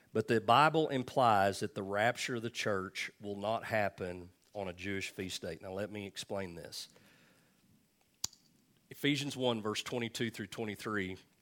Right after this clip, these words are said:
this is what this says. It says, "And he put all things under his feet and gave him as head over all things to the church,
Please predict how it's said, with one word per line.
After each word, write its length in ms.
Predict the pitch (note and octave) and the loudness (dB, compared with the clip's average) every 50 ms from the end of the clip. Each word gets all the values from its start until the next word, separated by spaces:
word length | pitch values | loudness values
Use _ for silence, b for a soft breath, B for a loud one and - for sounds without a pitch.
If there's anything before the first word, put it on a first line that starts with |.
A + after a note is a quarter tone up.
| _ _ _ _ _ _ _ _ _ _ _ _ - - | _ _ _ _ _ _ _ _ _ _ _ _ -10 -4
this 200 | A2 A2+ G#2+ - | -2 -2 0 0
is 120 | A#2 G#2 F#2+ | -4 -2 0
what 240 | A2+ A#2 A2 - | 2 0 0 0
this 180 | A#2 A#2 A2 - | -2 -2 0 0
says. 340 | - - A#2+ G#2+ G2 F#2+ G#2 | 0 2 2 2 2 -2 -4
It 100 | A2 - | -6 -2
says, 260 | - C3 A2+ G#2 - | 2 2 2 2 2
"And 100 | G2+ F#2+ | -2 -2
he 100 | A#2+ A#2 | -2 -4
put 220 | - - C#3+ A#2 | 0 2 2 2
all 220 | G#2+ G#2+ A#2+ B2+ C3 | 4 4 2 0 2
things 340 | - D3+ C3 A#2 A2+ G2 A2 | 0 -2 -2 -2 -2 -2 -2
under 220 | A2 A2+ A2+ A2 | -2 -2 -2 -2
his 180 | A2+ A2+ G#2 - | -2 -2 -2 -4
feet 400 | - - A#2 G#2 G2 G2+ - B B B B B B B B B B | -4 -2 -2 -2 -2 -6 -10 B B B B B B B B B B
and 160 | - G2 G2+ | -8 -8 0
gave 280 | F#2 A2 A#2 A#2 A2 G2 | 4 4 4 4 2 0
him 280 | G#2 B2+ B2 A#2+ A#2 A2+ | 0 2 2 2 2 0
as 200 | F#2+ G2 - - | -2 -4 -6 -4
head 340 | - C3 C3 B2+ A2+ G#2 | -4 -2 0 2 2 2
over 260 | G#2+ G2+ G2 G2+ G2 G#2 | 0 -2 -2 -2 0 0
all 160 | A2+ A#2 A2+ | 0 0 0
things 340 | - - B2 A2+ G#2+ G2 - | -2 -2 -4 -2 -4 -6 -8
to 100 | - G#2 | -10 -10
the 100 | F#2+ G2 | -10 -8
church, 520 | - - C3+ B2 A2 G2 G2 - - - | -6 -2 -2 0 -2 -2 -4 -6 -10 -10